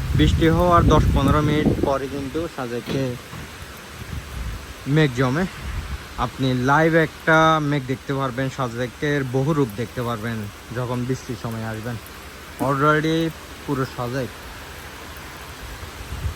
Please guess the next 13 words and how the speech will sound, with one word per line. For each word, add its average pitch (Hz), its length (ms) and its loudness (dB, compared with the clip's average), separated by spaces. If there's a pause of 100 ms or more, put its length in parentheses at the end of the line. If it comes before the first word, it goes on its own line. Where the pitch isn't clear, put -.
(500)
কিছুক্ষণ 147 460 2 (140)
পরে 143 300 2 (1080)
মেঘে, 151 360 4 (1000)
মানে, 120 180 -2 (560)
পুরো 165 200 6 (280)
মেঘাচ্ছন্ন 143 500 4
হয়ে 113 200 0
যাবে 120 160 0 (100)
পুরো 123 240 0
সাজেকটা। 120 400 0 (1080)
তো 107 100 -4 (640)
বৃষ্টিতে 151 540 0 (960)
বর্তমানে 139 460 0